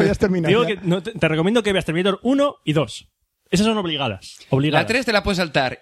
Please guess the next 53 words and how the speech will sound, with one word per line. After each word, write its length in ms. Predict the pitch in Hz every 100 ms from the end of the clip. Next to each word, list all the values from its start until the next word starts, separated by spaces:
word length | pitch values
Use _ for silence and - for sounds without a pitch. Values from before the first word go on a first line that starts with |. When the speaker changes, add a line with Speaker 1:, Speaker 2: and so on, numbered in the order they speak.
| _
Speaker 3:
y 540 | 170 160 156 156 156
Speaker 2:
Y 20 | 165
la 120 | 160
cuatro 160 | 202 202
también. 320 | 143 139 - 147 175
Speaker 3:
Y 80 |
la 160 | 175 175
cuatro, 500 | 208 240 269 262 254 -
pues 120 | 226
puedes 240 | 233 202 147
verla. 340 | 143 135 120
Tampoco 360 | 143 165 170 151
mat-, 320 | 127 123 -
mata. 220 | 143 139
Speaker 2:
La 60 | 175 180
Speaker 3:
Una 160 | 214
Speaker 2:
tres, 40 | 214
Speaker 3:
película 200 | 214 170
de 60 |
acción 260 | 147 131 123
más. 260 | 117 113 -
Speaker 2:
si 160 | -
te 100 | 165
gustó 380 | 175 180 - 240
la 140 | 208 185
uno, 420 | 151 120 104 - _ _ - -
la 160 | 156
dos 240 | 170 208 -
para 200 | - 151
mí 100 | 175
es 80 | 151
m-, 160 | 147 180
más, 400 | 151 139 127 -
eh, 180 | 147 131
mejor 300 | 127 123 165
que 80 | 151
la 100 | 131
uno. 300 | 147 214 311 _ - - _ - _ -
La 200 | 139 147
tres 160 | 185
es 80 | 160
un 80 | 139
insulto 600 | 127 - 196 196 277 311 _ _
y 100 | 139
la 140 | 127
cuatro 340 | 131 170 170 175
es 140 | 170
una 120 | 156
película 340 | 147 147 143 131
de 100 | 127
tiros 320 | 165 196 180
que, 300 | 135 120 117
pff, 100 | -